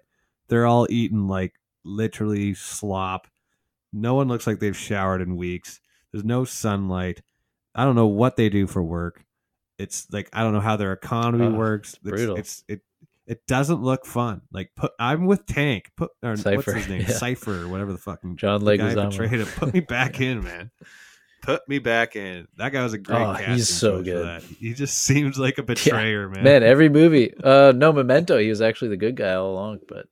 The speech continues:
Speaker 2: oops, spoiler alert for Memento. <laughs>
Speaker 1: Oh, that's true. That's true. That's true. <laughs> Spoiler alert for Memento.
Speaker 2: Um,
Speaker 1: Yeah, that, another
Speaker 2: yeah.
Speaker 1: great movie there.
Speaker 2: Oh yeah, man.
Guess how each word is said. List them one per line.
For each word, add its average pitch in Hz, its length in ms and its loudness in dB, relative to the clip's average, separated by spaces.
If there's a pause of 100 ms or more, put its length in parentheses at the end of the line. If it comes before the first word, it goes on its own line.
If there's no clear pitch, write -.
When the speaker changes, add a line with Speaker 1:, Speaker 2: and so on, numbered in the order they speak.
(340)
Speaker 2:
oops, - 160 -4
spoiler 107 240 2 (100)
alert 92 300 -2
for 98 120 -8
Memento. 98 500 -2 (100)
<laughs> - 80 -4
Speaker 1:
Oh, 127 240 2
that's 123 220 -2
true. 156 380 2 (160)
That's - 220 -8
true. 135 340 4 (240)
That's - 300 -4
true. 117 140 -2 (100)
<laughs> - 120 -20
Spoiler 214 680 0
alert 165 260 -4
for 131 140 -6
Memento. 123 640 -4 (1300)
Speaker 2:
Um, 98 520 -6 (500)
Speaker 1:
Yeah, 98 400 -12 (380)
that, 107 280 -6
another 104 260 -8
Speaker 2:
yeah. - 80 -6
Speaker 1:
great 95 200 -12
movie 92 320 -12
there. 85 320 -14 (440)
Speaker 2:
Oh 104 200 -12
yeah, 101 300 -8 (300)
man. 110 380 -4